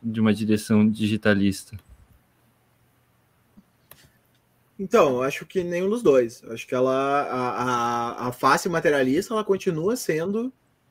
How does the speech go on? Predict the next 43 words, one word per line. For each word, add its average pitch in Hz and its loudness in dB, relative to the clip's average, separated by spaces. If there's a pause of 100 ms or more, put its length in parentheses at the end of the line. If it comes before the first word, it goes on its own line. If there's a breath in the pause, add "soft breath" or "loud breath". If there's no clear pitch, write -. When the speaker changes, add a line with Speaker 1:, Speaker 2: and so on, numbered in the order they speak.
Speaker 2:
é, 135 0 (520)
é, 110 -14
transcendente, 185 2 (400)
é, 131 0
e 156 0
espiritual, 185 -2 (240)
né? 135 -4 (180)
Porque, 147 -6
no 185 0
final 185 2
das 208 2
contas, 208 0
ela 208 2
quer 196 2
libertar 220 0
essas 220 -4
capacidades 214 -2
espirituais, 214 -6
né? 151 -10 (300 soft breath)
É, 135 2
daí, 135 4
de 180 -4
novo, 185 2
né, 165 -6 (180)
o 135 -2
Aristóteles, 143 -6
Mas 175 -6
po-, 175 0
vamos 170 2
construir 220 -2
de 214 -2
um 226 0
outro 226 -2
jeito. 226 2 (240 soft breath)
Vamos 147 -2
pensar 185 0
num 214 0
pensamento 202 -4
como 220 -4
o 208 -6
pensamento 214 -2
do 220 0
Badiou, 214 0